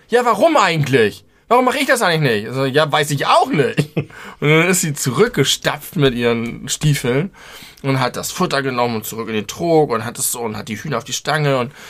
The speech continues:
seitdem auch nicht wieder, aber immerhin war das so. Und da habe ich dann auch nochmal gesagt, „Ja, das ist es aber halt häufig so. Dann ist das Interesse da und die Begeisterung.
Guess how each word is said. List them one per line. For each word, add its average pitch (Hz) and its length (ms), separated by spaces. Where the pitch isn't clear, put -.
seitdem 101 580
auch 120 180
nicht 120 180
wieder, 104 260
aber 127 240
immerhin 143 420
war 170 100
das 147 160
so. 160 80
Und 143 240
da 143 140
habe 160 140
ich 202 80
dann 156 140
auch 170 160
nochmal 185 220
gesagt, 127 280
„Ja, 117 200
das 131 180
ist - 160
es 196 160
aber 117 220
halt 110 220
häufig 202 340
so. 98 160
Dann 98 160
ist 139 100
das 110 120
Interesse 107 420
da 110 260
und 180 100
die 196 40
Begeisterung. 175 680